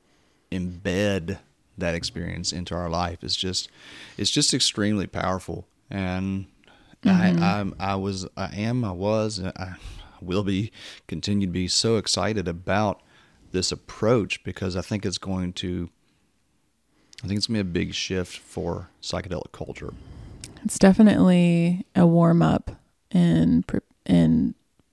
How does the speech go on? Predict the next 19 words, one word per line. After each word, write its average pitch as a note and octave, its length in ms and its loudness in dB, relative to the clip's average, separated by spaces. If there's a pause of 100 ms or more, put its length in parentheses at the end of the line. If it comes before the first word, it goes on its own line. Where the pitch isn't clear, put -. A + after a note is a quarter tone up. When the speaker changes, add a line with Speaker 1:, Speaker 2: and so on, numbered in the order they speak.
(220)
Speaker 2:
preparing E3+ 440 0
for - 140 0
the - 500 0
psychedelic - 640 -2
experience E3 920 2
to E3 640 4
start - 580 6
looking E3+ 360 4
at E3 360 4 (580)
where E3+ 920 6 (840)
we F3 160 8
are E3 120 8
not D#3+ 380 6
happy F#3+ 680 6 (120)
in D#3+ 160 6
our D#3+ 80 8
Speaker 1:
Mm-hmm. D#3 80 6
Speaker 2:
lives, D#3 540 4
Speaker 1:
Mm-hmm. E2 120 -8